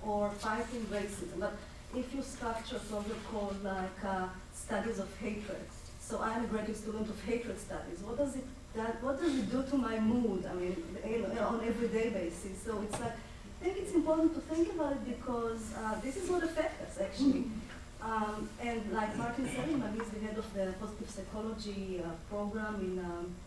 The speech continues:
Speaker 1: Penn, in, in U Penn. So he does am-, amazing work i-, with the army, I mean, like, schools, uh, very effective.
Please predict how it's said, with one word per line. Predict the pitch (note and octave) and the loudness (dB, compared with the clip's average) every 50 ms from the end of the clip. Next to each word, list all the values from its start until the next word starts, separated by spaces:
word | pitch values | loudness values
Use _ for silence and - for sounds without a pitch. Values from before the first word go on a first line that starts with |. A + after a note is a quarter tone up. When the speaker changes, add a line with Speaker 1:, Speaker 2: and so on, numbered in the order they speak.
| - | -10
Speaker 1:
Penn, | - A3+ A3 A3+ A#3 A3 - A3 | -8 -6 -4 -4 -4 -4 -4 -6
in, | G#3 | -4
in | G#3 A3 G#3+ G#3 G#3+ | -2 0 -2 0 0
U | A3+ A3+ - A#3 | -2 -4 -4 -6
Penn. | A#3+ A#3 C4+ D#4 E4+ - - - - - - - - - | -4 -4 -2 -2 -2 -2 -4 -8 -10 -10 -10 -10 -10 -4
So | - C4+ | -2 -2
he | A#3+ A#3+ C#4+ C4 | 0 2 0 2
does | B3 B3+ B3 B3 B3 A#3+ A3 G3+ G#3 - - - F#3 | 4 6 6 6 6 4 2 -2 -6 -8 -8 -8 -4
am-, | G3+ A3+ A3 A3 A3 | -2 0 0 0 0
amazing | A3+ A3+ A3+ A#3 A#3 C4 C4 B3+ C4+ C4+ B3 A#3 | 0 0 0 2 2 0 2 2 2 2 2 2
work | A#3 A3+ A3 A3+ A3+ | 2 2 2 2 0
i-, | A3 - - F#3 A3+ | -2 -4 -4 -2 -2
with | A3 G#3+ F#3+ F#3+ | 0 0 0 0
the | F#3 E3+ | 0 0
army, | G#3 G#3+ A3 A#3 B3 B3 B3+ B3+ B3+ B3+ B3 B3 B3 - | 2 2 4 4 4 2 2 2 2 2 2 2 0 0
I | A3 | 0
mean, | A3 A3 G#3+ G#3 | 0 0 0 0
like, | G#3 G3+ G3+ G3 C#4 - - - | 0 0 0 -2 -2 -6 -6 -8
schools, | - - - - - - D4 D4 C#4+ C#4+ C#4+ C#4+ C#4+ C#4 C#4 C#4 C4+ B3+ - - - | -10 -10 -8 -8 -4 0 2 4 4 6 4 4 4 4 4 2 2 0 -2 -6 -8
uh, | - - E3 | -6 -6 -4
very | E3 F#3 A3+ A3+ A#3+ C4 C4+ | -2 -2 0 0 0 0 0
effective. | C4 - - B3 A#3+ A#3+ - - B3+ B3 A#3+ A#3+ A#3 A3 | -2 -2 -4 -6 -6 -6 -6 -6 -4 -2 0 0 -2 -2